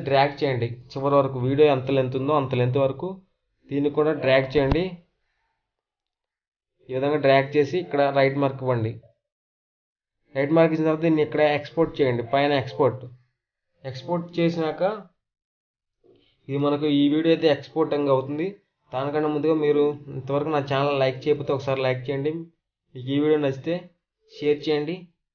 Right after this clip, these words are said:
సబ్స్క్రైబ్ చేయండి ఫ్రెండ్స్. మనకు ఎక్స్‌పోర్టింగ్ అవుతుంది. ఇక్కడ మనకు ఎక్స్‌పోర్టింగ్ అనేది కంప్లీట్ అయింది. కంప్లీట్ అయిన తర్వాత మళ్ళీ మనం back వచ్చి ఇందాక మనం background select చేసుకున్నాం కదా,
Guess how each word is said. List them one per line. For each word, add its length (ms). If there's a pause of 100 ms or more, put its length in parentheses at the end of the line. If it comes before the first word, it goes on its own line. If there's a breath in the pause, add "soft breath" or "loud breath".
(640)
సబ్స్క్రైబ్ 400
చేయండి 220
ఫ్రెండ్స్. 260 (840)
మనకు 260
ఎక్స్‌పోర్టింగ్ 500
అవుతుంది. 340 (1600)
ఇక్కడ 220 (100)
మనకు 200 (140)
ఎక్స్‌పోర్టింగ్ 500
అనేది 280
కంప్లీట్ 280
అయింది. 220
కంప్లీట్ 280
అయిన 140
తర్వాత 260
మళ్ళీ 200
మనం 200
back 260
వచ్చి 160 (100)
ఇందాక 280
మనం 180
background 360
select 260
చేసుకున్నాం 340
కదా, 100